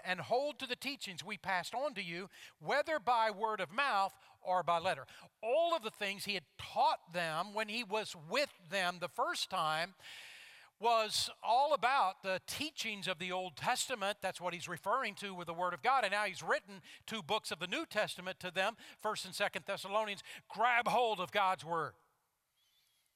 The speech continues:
Stand strong in God's Word, no matter what happens to you. In the first century of the Roman Empire, when we would look at what they would be teaching their children as far as morality, we would look at them as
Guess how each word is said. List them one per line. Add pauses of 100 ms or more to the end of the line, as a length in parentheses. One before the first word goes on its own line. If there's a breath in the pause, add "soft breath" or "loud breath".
Stand
strong
in
God's
Word,
no
matter (220 soft breath)
what (280 soft breath)
happens (300)
to
you. (1040 loud breath)
In
the
first
century
of
the
Roman
Empire, (640 loud breath)
when (320)
we
would
look (140)
at
what (100)
they
would
be
teaching
their
children
as
far
as
morality,
we
would
look
at
them
as